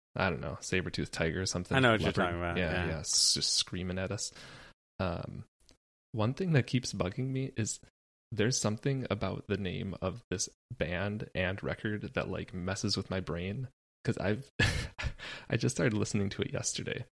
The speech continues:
Speaker 1: but every time I go into Apple Music to, like, search for it, to listen to it, and I've, I've done this, like, seven times probably, like, I can't remember either of them. I'm like,
Speaker 2: <laughs>
Speaker 1: it's, it's, like, Kai, uh, <laughs> like,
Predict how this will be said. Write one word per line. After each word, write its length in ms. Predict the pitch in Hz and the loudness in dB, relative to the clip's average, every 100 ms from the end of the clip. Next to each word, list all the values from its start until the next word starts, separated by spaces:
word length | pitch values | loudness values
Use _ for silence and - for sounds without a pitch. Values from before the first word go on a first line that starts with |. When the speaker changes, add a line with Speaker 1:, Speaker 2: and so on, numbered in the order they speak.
| - - - | -16 -18 -2
Speaker 1:
but 100 | - | 0
every 200 | 98 113 | 2 0
time 200 | - 117 | 2 2
I 40 | |
go 160 | 98 98 | 4 4
into 160 | 98 - | 4 4
Apple 220 | 92 92 | 2 2
Music 380 | 92 92 - - | 0 0 -2 -2
to, 100 | 90 | -2
like, 140 | 76 | 0
search 320 | - - 90 - | 0 0 0 2
for 180 | 110 | 2
it, 140 | 104 - | 2 0
to 60 | |
listen 240 | 104 - 117 | -2 -2 -2
to 160 | - 127 | 0 -2
it, 120 | - _ | -2 _
and 80 | 107 | 2
I've, 140 | 92 - | 2 0
I've 100 | 110 | 0
done 120 | 95 92 | 0 0
this, 140 | - | -2
like, 120 | 85 - - | -4 -8 -6
seven 320 | - 92 82 | 2 2 2
times 260 | 104 82 - | 0 0 0
probably, 420 | - - - 73 - _ _ _ | -2 -2 -2 -2 -4 _ _ _
like, 180 | 104 - - | -4 -4 0
I 120 | 101 | 0
can't 440 | - - 107 104 | 0 0 0 2
remember 500 | 107 101 90 92 82 | 2 2 2 2 2
either 320 | 60 87 - - | 4 2 2 -2
of 140 | 90 | -2
them. 200 | - 87 | -4 -4
I'm 140 | 92 87 | -4 -4
like, 280 | 87 - - | -6 -8 2
Speaker 2:
<laughs> 60 | - 185 - - - | 8 8 8 4 4
Speaker 1:
it's, 240 | - - - _ | -2 0 -6 _
it's, 120 | 107 107 | -4 0
like, 140 | 76 - | -2 -2
Kai, 880 | - - 110 107 110 107 98 95 95 - _ _ _ _ | 0 2 2 2 2 2 2 0 -4 -8 _ _ _ _
uh, 520 | 113 98 92 90 - 110 - - | -2 0 2 0 4 8 8 8
<laughs> 200 | 71 - | 6 2
like, 160 | - | -2